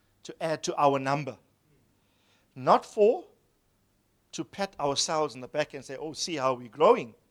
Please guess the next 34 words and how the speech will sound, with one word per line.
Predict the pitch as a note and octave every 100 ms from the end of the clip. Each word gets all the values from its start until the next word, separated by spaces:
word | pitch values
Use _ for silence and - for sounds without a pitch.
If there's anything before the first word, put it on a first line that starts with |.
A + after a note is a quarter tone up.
| _ _ _ _ _ _
My | C3+ C3+
passion | C#3 - B3+ C#4 C4
is | E3+ C#3
that | A#2+
the | C#3
word | B2+ F3 A3+
of | D#3+
God | D3+ D3 B2+
must | C3+ D3 -
grow | C#3 D3
and | C#3+
multiply, | B2+ C3+ C#3 D#3+ C3+ D3 C#3+ _ _ -
multiply, | C#3+ D#3+ F3+ - D3+ D3+
as | D3+ B2+
the | B2
book | D#3+ F3+
of | -
Acts | D#3 -
says, | D#3+ D3 - _ D#3
and | E3+ D#3+
prevail. | D#3 B2+ D#3 A#2+ - _ _ _ _ _ _ _ _
Right? | C3+ F#3+ - _ _ _ -
And | E3+ -
we | C#3 F#3
want | A3 F3+
mu-, | E3 D#3+ F3 A3 G3
many | E3+ A#3 A#3 F3+
more | E3 G3 A#3
people | - A#3 A3+ A3
impacted | F#3 E3+ - F#3+ - - F#3+ - _ _ _
with | E3+ -
the |
gospel | C#3+ D3+ D3+ - E3+
message. | C#3+ C#3 - B2 - -